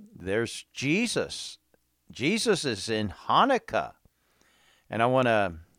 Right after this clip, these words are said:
share with you how we can find Jesus in Hanukkah. And we'll get into that here in a moment. Before we do, let me quickly remind you that we're still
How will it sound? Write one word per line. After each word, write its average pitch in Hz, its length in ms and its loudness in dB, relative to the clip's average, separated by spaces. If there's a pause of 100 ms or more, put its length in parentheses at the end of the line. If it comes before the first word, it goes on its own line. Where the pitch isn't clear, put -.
(240)
share 196 300 4
with 139 220 0
you 117 140 0
how 117 180 2
we 120 160 -2
can 104 160 -4
find 101 380 -2
Jesus 127 480 -6
in 87 140 -4
Hanukkah. 120 440 0 (960)
And 87 120 -8
we'll 95 80 -8
get 113 160 -2
into 110 220 -4
that 107 300 0
here 110 300 0
in 98 220 -4
a 104 40 -2
moment. 113 280 0
Before 156 180 0
we 160 80 2
do, 151 160 2
let 135 140 0
me 113 80 -2
quickly 175 560 -4
remind 143 400 -2
you 147 80 -4
that 120 180 0
we're 107 180 0
still 147 600 0